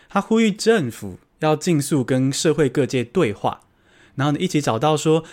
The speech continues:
怎么样兼顾能源转型，然后呢，同时兼顾早教的保育，找到一个双赢方案。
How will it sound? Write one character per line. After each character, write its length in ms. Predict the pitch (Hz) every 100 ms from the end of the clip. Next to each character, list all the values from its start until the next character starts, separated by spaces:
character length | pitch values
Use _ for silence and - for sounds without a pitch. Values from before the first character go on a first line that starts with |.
| -
怎 100 | 143
么 80 | 156
样 160 | 196
兼 240 | 180 196 190
顾 160 | 220
能 200 | 165 160
源 180 | 170 170
转 260 | 175 117 98
型， 500 | - 107 107 113 156 - -
然 100 | -
后 60 | 139
呢， 80 | 135
同 180 | 131 123
时 140 | 127
兼 200 | 123 139
顾 160 | 139 127
早 240 | - 90
教 180 | 92 170
的 100 | 180
保 240 | - 95
育， 180 | 107 101 - -
找 140 | 120
到 80 | 135
一 40 |
个 100 | 165
双 280 | 165 - 185
赢 200 | 160 110
方 260 | 123 156 156
案。 220 | 165 95